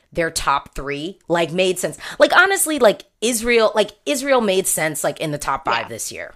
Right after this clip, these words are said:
Speaker 1: Like, it, it just, it did. It made sense. Obviously, Italy. I mean, it could be argued that Italy always makes sense in the top
Speaker 2: Yeah.
Speaker 1: five. And finally, the jury actually woke up and stopped playing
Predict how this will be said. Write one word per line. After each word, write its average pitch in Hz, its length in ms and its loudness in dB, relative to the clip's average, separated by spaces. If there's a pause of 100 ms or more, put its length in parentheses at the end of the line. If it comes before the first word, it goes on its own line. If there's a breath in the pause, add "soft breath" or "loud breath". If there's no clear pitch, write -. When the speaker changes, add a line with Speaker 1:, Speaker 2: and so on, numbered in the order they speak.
Speaker 1:
Like, 214 340 0
it, 247 120 -4
it 254 220 0
just, 254 320 -2
it 220 100 -4
did. 147 280 -6 (260 loud breath)
It 214 100 6
made 226 200 4
sense. 185 260 -2
Obviously, 185 720 2
Italy. 143 400 -4
I 185 60 0
mean, 170 420 -4
it 214 80 0
could 196 120 0
be 175 140 -2
argued 165 320 0
that 160 160 2
Italy 180 380 -2
always 208 380 4
makes 135 220 -6
sense 107 380 -6 (440 loud breath)
in 196 100 0
the 190 80 2
top 165 200 4
Speaker 2:
Yeah. 165 100 2
Speaker 1:
five. 139 340 0
And 165 160 -4
finally, 165 880 0
the 160 140 -6
jury 151 480 -2
actually 143 720 -4
woke 160 360 0
up 151 220 0 (100)
and 135 160 -8
stopped - 520 -2 (200)
playing 160 760 -2